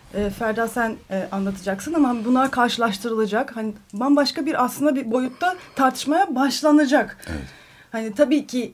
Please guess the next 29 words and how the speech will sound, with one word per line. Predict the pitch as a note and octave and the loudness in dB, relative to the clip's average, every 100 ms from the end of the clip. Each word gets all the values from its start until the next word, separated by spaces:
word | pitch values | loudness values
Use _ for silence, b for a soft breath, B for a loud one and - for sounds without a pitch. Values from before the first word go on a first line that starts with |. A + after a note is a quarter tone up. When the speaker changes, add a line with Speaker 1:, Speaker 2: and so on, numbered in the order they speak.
| - | -6
Speaker 1:
e, | G#3 G3+ G3+ | -2 -2 -2
şey | A#3 A#3 | 0 0
de | |
enteresan, | G#3 G3+ G3 F#3+ F#3+ F#3 | -2 -4 -4 -6 -6 -6
hani | G3 G3 G3 | -4 -4 -2
olaylar | G#3+ G#3+ A#3+ B3+ | 0 2 4 2
olurken | B3+ A#3+ D4 C#4+ B3 A3 | 2 2 4 4 4 4
bunun | A#3+ | 2
tartışılıyor | B3 G#3 G3+ A#3 B3+ | 2 0 -4 0 0
olması | A#3+ A#3 C#4+ | 2 -2 -4
da | E4+ | -4
çok | C#4+ | -2
heyecan | B3+ G#3+ G3+ F#3 | 2 2 2 0
verici. | F#3+ | -2
Speaker 2:
Mutlu | F#3 F#2 | 0 2
bir | F2+ | 2
tesadüf. | - D#2+ E2 D2+ D2+ - - - | 0 -2 0 0 -2 -12 -18 -8
E, | D2+ D2 | -2 0
<laughs> | - F2+ | 0 2
yani | E2+ - - - | 0 0 -8 -6
bir | G2 | 2
parantez | G2+ G2+ G2 F#2+ | 6 8 6 4
açayım, | G2 - F#2+ - E2+ | 4 4 0 0 0
e, | D#2+ E2 D#2+ D#2+ D2+ | 2 2 2 0 -2
Zeynep'in | C#2+ E2 E2 D#2+ E2+ | 0 2 2 0 -2
sözünü | - D#2+ F2 | -2 -2 0
kesmek | E2 E2+ - E2 | 0 -2 -2 -6
istemiyorum | - F#2 F2 D#2+ E2 - | -4 -2 -2 0 -2 0
ama, | C3 | 2